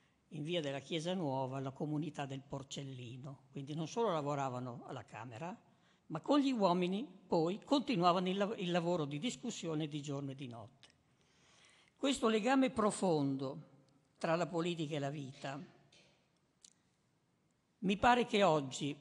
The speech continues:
debba essere tutto recuperato, e quando penso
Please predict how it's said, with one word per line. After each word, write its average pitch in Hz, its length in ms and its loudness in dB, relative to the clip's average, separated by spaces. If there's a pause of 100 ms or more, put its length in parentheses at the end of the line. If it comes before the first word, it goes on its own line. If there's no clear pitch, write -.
(1400)
debba 208 400 4
essere 208 460 0
tutto 277 420 -2
recuperato, 139 920 -8 (2000)
e 196 160 -2
quando 269 460 6
penso 147 840 0